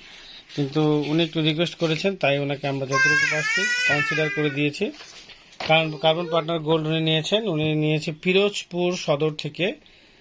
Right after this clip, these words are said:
সত্যজিৎ ভাই, হ্যাঁ, উনি নিয়েছেন। আর ওনারটা হচ্ছে আপনার কন্ডিশনে যেহেতু নিয়েছেন, সেহেতু ওনার আমরা কোনো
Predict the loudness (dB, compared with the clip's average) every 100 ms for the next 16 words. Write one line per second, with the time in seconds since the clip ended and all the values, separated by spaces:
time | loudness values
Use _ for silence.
0 | -20 -20 _ -14 -8 0 0 0 -2 0
1 | -2 -2 -6 -6 -8 -6 -4 -2 0 2
2 | 0 -2 -4 -6 -16 -20 -20 _ _ 0
3 | 0 2 0 0 0 0 2 0 0 0
4 | 2 0 0 0 2 2 0 0 2 2
5 | 2 2 2 2 -2 -4 -2 0 0 0
6 | 0 2 2 2 2 0 0 2